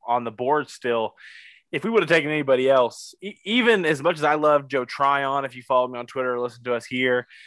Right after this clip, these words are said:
um, or Dylan Radins, who I liked a lot, like, I would have been heartbroken if we would have left Kwity Paye on the board. I couldn't believe he wasn't the first edge taken.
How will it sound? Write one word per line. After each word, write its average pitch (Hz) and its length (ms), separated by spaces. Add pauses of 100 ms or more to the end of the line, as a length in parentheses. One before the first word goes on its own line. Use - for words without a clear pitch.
(140)
um, 117 200
or 107 80
Dylan 123 420
Radins, 131 560
who 135 100
I 131 80
liked 127 280
a 127 60
lot, 131 420 (1000)
like, 147 140
I 175 120
would 269 80
have 233 80
been 208 100
heartbroken 120 920
if 120 320 (140)
we 151 260
would 160 160
have 131 180
left 139 320
Kwity 131 280
Paye 135 180
on 127 100
the 113 80
board. 107 300
I 117 80
couldn't 143 240
believe 139 200
he 135 60
wasn't 127 260
the 120 60
first 127 360
edge 120 280
taken. 131 580